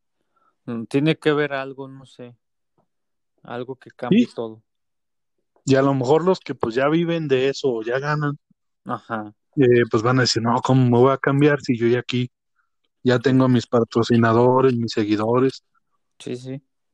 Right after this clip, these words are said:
Speaker 1: lo que
Speaker 2: Pues
Speaker 1: le
Speaker 2: todo,
Speaker 1: pagan.
Speaker 2: como les pasó a los del Vine. No sé si te llegó a tocar con Vine, eh, ya, ya habían varios famosos. Creo que el mismo Jirafita estaba ahí.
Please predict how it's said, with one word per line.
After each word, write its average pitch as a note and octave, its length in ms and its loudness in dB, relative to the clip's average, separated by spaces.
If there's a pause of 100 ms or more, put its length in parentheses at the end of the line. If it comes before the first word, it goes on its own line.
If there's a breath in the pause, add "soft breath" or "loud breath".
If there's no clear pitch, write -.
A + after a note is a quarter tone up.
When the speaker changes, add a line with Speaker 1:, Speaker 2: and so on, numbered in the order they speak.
Speaker 1:
lo C3 120 -12
que A2+ 80 -10
Speaker 2:
Pues A2 160 0
Speaker 1:
le G#2+ 60 -4
Speaker 2:
todo, D#3 140 2
Speaker 1:
pagan. A3+ 140 2
Speaker 2:
como D3 200 0
les C3+ 120 2
pasó D3 280 -2
a D3+ 60 2
los F#3 160 2
del C#3 120 2
Vine. C#3+ 340 -2 (560 soft breath)
No C#3 100 2
sé D3 120 2
si D3+ 120 -4
te C#3+ 120 2
llegó B2+ 180 4
a C#3 80 2
tocar C#3 380 0
con B2 220 -2
Vine, C3 320 0 (760 soft breath)
eh, A#2+ 380 4
ya, B2+ 180 2
ya C3 160 2
habían C3 260 4
varios C3 300 2
famosos. B2 720 0 (220)
Creo D#3+ 140 2
que F#3+ 120 -2
el E3+ 60 2
mismo F#3 260 2
Jirafita C3+ 480 0
estaba D3+ 300 2
ahí. D3+ 180 0